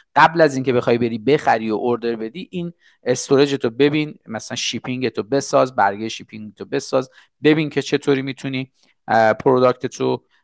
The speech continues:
اه، چند تا پروداکت می‌تونی به ارسال بکنی، اون موقع، اه، دیگه به اون انبار ارسال بکنی. اینم از این. و در نهایت اینکه چی ترند هست. یکی از چیزایی که خیلی برای فروشندگان آمازون به نظر من مهمه، اینه که ترندهای روز رو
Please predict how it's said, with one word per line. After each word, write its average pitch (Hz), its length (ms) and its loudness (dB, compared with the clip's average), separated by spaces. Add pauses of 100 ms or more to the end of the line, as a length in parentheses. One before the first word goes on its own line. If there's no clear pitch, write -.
اه، 107 240 0
چند 143 300 -2
تا 139 80 2
پروداکت 127 420 2
می‌تونی 127 320 -10
به 123 120 -6
ارسال 127 320 -2
بکنی، 190 400 -6
اون 185 220 -4
موقع، 160 440 2 (240)
اه، 107 240 -6
دیگه 113 260 -10
به 113 120 -6
اون 113 340 -6
انبار 107 440 -2
ارسال - 380 -10
بکنی. - 340 -20 (300)
اینم 175 200 -2
از 156 180 -2
این. 220 120 -6 (260)
و 170 100 0
در 185 160 4
نهایت 190 460 -2 (100)
اینکه 233 260 -12
چی - 400 -8
ترند 190 540 -2
هست. - 300 -14
یکی 220 220 -6
از 226 180 -2
چیزایی 196 280 -12
که 214 140 -16
خیلی 202 400 -12 (300)
برای 151 480 2 (540)
فروشندگان 139 640 -4
آمازون 123 360 -4
به 120 80 -4
نظر 113 280 -4
من 117 120 -4
مهمه، 117 800 -8
اینه 208 140 -16
که 185 140 -20
ترندهای 185 640 -4
روز 214 320 -6
رو 202 180 -6